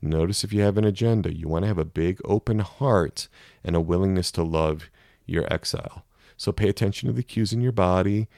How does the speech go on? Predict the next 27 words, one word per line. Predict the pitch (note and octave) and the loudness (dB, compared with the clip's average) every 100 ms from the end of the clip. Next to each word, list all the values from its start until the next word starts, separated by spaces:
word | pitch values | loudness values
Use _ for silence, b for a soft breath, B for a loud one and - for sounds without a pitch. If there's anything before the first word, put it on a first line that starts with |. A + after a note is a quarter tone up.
| b b _ _ _ - | b b _ _ _ -10
track | - F2+ - | 0 0 2
what's | G#2 - | -4 0
going | A2+ G#2 | 2 4
on | G2+ | 4
inside, | A#2 B2 G#2 F2+ | 2 2 2 2
because | E2+ - G2+ - | 0 0 -2 0
this | B2 - | -2 0
level | C3+ C3 B2+ | 2 2 2
of | G#2+ | 0
connecting | - G2 F#2+ F#2+ | 0 0 0 0
with | F2 - | -4 -2
your | - | -4
exile, | E2 - E2+ D2+ - | -2 0 0 0 -2
it | G2 | -6
can't | - G#2+ F2 | -2 -2 0
be | D#2+ | -6
faked. | - - - - - - b b b b b | -8 -10 -10 -14 -20 -20 b b b b b
Some | - A2 A#2 B2+ | -2 2 4 4
parts | B2+ B2 - | 2 2 0
might | G2+ G2 - | 2 0 0
try | - F#2 F#2 F#2 | 0 2 4 2
to | - | -2
do | F#2+ F#2 | 0 0
it | F2+ | 2
on | E2+ | 2
their | E2 D#2+ D#2 | 2 0 0
own, | E2+ D2+ A#2+ | 0 -2 -6